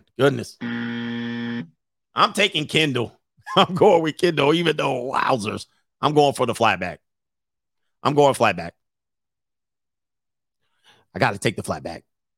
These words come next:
<laughs> Somebody said, "That's her daddy?" I hope not. Not right here, it's not. Oh, my Lordy.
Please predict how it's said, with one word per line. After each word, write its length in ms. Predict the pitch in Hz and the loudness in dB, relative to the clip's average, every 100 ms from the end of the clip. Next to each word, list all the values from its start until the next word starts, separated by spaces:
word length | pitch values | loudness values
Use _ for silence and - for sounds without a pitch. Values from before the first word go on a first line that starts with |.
| _ _ _ _ _ - | _ _ _ _ _ -10
<laughs> 1000 | 480 403 440 480 - - 156 - - - _ _ _ _ _ | -8 -8 -2 -2 0 0 0 -2 -6 -8 _ _ _ _ _
Somebody 300 | 165 160 156 | 0 2 2
said, 180 | 156 143 | 0 0
"That's 200 | 175 175 | 0 2
her 120 | 165 | 2
daddy?" 520 | 160 196 233 349 349 - | 2 2 4 2 0 2
I 160 | 160 | 4
hope 240 | 135 214 254 | 6 6 4
not. 300 | 190 170 - _ _ _ _ _ _ _ _ _ _ _ _ _ | 2 2 0 _ _ _ _ _ _ _ _ _ _ _ _ _
Not 160 | 165 214 | 2 4
right 180 | 185 | 4
here, 220 | 175 240 208 | 4 4 2
it's 100 | 139 | 4
not. 300 | 147 139 - | 2 2 2
Oh, 220 | 139 147 | 0 0
my 160 | 120 101 | 0 -4
Lordy. 560 | 101 127 143 123 117 | -2 0 0 0 -4